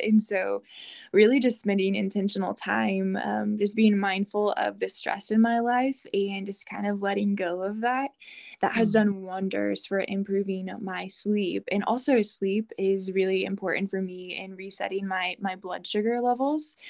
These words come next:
Speaker 1: um, which it is for everybody. But, um, when you don't have a very consistent sleep schedule, that's something that, that really gets messed up, which can play a huge role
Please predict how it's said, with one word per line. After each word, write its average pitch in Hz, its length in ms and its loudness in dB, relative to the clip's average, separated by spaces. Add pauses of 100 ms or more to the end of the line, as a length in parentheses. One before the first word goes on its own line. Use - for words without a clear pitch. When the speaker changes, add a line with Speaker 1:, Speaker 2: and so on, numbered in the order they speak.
(260)
Speaker 1:
um, 196 140 8
which 226 160 8
it 240 100 4
is 220 200 4
for 196 100 0
everybody. 185 640 2
But, 196 480 2
um, 190 340 -4
when 202 120 6
you 214 80 8
don't 220 160 0
have 214 180 2
a 196 80 -2
very 190 240 -2
consistent - 560 -10
sleep 180 260 -2
schedule, 240 440 0
that's 226 240 0
something 190 520 -2
that, - 280 -2 (100)
that 196 140 -6
really 285 200 4
gets 233 220 2
messed 202 380 0
up, 196 240 0
which 185 320 0
can 196 140 -4
play 180 240 -2
a 175 100 0
huge 220 360 2
role 180 420 0